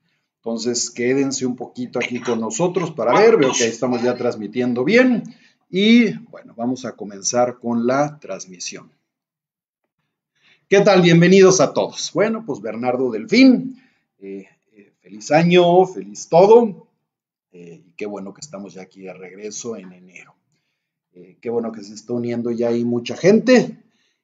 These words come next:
Y, y bueno, pues hoy vamos a platicar sobre este tema. ¿Cuántos pares de zapatos deberíamos de tener si estamos entrenando para maratón? O no necesariamente para maratón, ¿eh? Ahorita vamos a platicar a cualquier distancia.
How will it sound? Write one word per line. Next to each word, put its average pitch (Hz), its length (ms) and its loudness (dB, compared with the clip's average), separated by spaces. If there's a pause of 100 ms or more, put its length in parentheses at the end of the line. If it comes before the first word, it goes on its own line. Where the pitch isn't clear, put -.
(180)
Y, 127 340 -6
y 151 60 -10
bueno, 113 220 -2
pues - 160 -18
hoy 240 80 2
vamos 226 220 0
a 185 60 -2
platicar 127 380 -2
sobre 110 280 -4
este 98 220 -12
tema. - 280 -20 (1120)
¿Cuántos 233 800 0 (100)
pares 196 420 2
de 131 100 -2
zapatos 127 600 -6
deberíamos 110 480 -8
de 98 100 -14
tener 165 460 -8 (480)
si - 160 -18
estamos 120 380 -12
entrenando 104 680 -10
para 110 160 -6
maratón? 131 640 -2
O 202 140 -2
no 262 160 2
necesariamente 247 640 2
para 156 180 2
maratón, 107 460 -4
¿eh? - 20 -2
Ahorita 180 220 0
vamos 220 120 -2
a 208 80 0
platicar 127 360 -2
a 165 100 -2
cualquier 135 480 -2
distancia. 131 680 -6